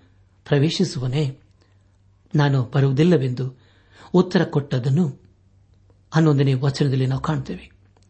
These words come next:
ಪ್ರಿಯ ಬಾಂಧವ ಬಂಧುಗಳೇ, ನೆಹೆಮೀಯನು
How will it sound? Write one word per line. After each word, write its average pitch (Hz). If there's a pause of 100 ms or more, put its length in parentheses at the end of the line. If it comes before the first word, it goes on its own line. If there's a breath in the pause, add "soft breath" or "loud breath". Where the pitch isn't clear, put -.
(760)
ಪ್ರಿಯ 160
ಬಾಂಧವ 139
ಬಂಧುಗಳೇ, 127 (480)
ನೆಹೆಮೀಯನು 135